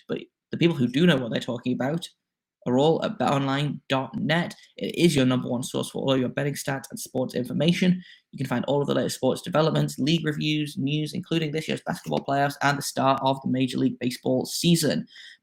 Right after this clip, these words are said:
BetOnline is your continued source for all your sporting wagering information, from live betting to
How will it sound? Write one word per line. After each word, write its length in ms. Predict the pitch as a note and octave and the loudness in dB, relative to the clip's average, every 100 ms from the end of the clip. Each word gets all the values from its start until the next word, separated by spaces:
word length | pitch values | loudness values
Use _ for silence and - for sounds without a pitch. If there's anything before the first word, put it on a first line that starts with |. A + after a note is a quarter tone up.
| - | 4
BetOnline 420 | C3 C3 B2+ B2 | 6 6 4 4
is 240 | D#3 C#3+ | 0 0
your 240 | A#2+ B2 G#2 | 0 0 0
continued 500 | F#2+ F2+ F3 F3 B2+ | -6 2 6 6 4
source 220 | B2+ B2+ | 0 -2
for 100 | - | -2
all 160 | C#3 C#3+ | 0 0
your 140 | B2 | 0
sporting 480 | - - D3+ D3 C#3 | -4 -2 0 0 0
wagering 380 | C3+ C#3+ C3 A#2+ | 0 0 0 -2
information, 560 | B2 C3+ - - - - - _ | -2 -4 -2 0 -2 -4 -20 _
from 220 | - - | -4 -2
live 240 | D3+ E3+ | 2 2
betting 400 | C#3+ D3 D3 C3 - | 4 2 0 -2 -6
to 240 | - C2 | -6 -6